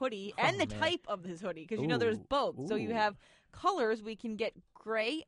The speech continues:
Speaker 1: blue, or red, and then we have
Speaker 2: Yeah.
Speaker 1: sleeves cut or sleeves intact.
Speaker 2: I, he's not going with the red 'cause that ruined the perfect season.
Speaker 1: <laughs>
Speaker 2: Um, so I think he's gonna go with the blue. Pat, my, uh,
Speaker 1: That's
Speaker 2: producer,
Speaker 1: the, uh,
Speaker 2: you know,
Speaker 1: even money, quote
Speaker 2: yeah,
Speaker 1: unquote,
Speaker 2: Pat,
Speaker 1: right now.
Speaker 2: Pat Burns is saying the sleeves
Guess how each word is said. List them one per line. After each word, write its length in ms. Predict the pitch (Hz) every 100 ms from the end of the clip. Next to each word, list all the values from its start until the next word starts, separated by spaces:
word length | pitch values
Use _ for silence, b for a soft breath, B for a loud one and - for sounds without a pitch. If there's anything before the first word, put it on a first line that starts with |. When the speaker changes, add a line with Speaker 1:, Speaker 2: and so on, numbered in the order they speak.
| 196
Speaker 1:
blue, 260 | 214 226 247
or 260 | 220 190 160 180
red, 420 | 247 277 175 175 b b -
and 200 | 214 214
then 140 | 220
we 140 | 220 220
have 240 | 226 196
Speaker 2:
Yeah. 200 | 127 135
Speaker 1:
sleeves 180 | 202 294
cut 260 | - 294 311
or 100 | 226
sleeves 340 | - 240 240 -
intact. 500 | 185 165 233 196 -
Speaker 2:
I, 200 | 139 160
he's 260 | 135 143
not 200 | 143 156
going 180 | 175 160
with 100 | 156
the 80 | 143
red 380 | 127 117 107 -
'cause 220 | 123 107
that 200 | 123 117
ruined 220 | 123 120
the 40 | 113
perfect 340 | 123 107 95
season. 400 | - 110 101 107
Speaker 1:
<laughs> 340 | - 277 277 -
Speaker 2:
Um, 440 | 269 269 262 254 190
so 380 | - 170 151 135
I 100 | 180
think 200 | - 226
he's 140 | 220
gonna 140 | 170 185
go 140 | 165
with 120 | 151
the 60 | 127
blue. 440 | 120 135 139 160 - b b -
Pat, 160 | 185 165
my, 120 | 160
uh, 320 | 104 110 143 123
Speaker 1:
That's 260 | 254 269
Speaker 2:
producer, 160 | 285 269
Speaker 1:
the, 60 | 269
uh, 120 | 233
Speaker 2:
you 80 | 151
know, 80 | 247
Speaker 1:
even 220 | 247 233
money, 280 | 226 226 214
quote 240 | - 226
Speaker 2:
yeah, 100 | 160
Speaker 1:
unquote, 320 | 127 240 202 185
Speaker 2:
Pat, 160 | 180
Speaker 1:
right 60 | 180
now. 280 | 185 165 165
Speaker 2:
Pat 220 | 185 180
Burns 360 | 175 185 196 165
is 80 | 147
saying 260 | 175 165 156
the 60 |
sleeves 300 | - 180 190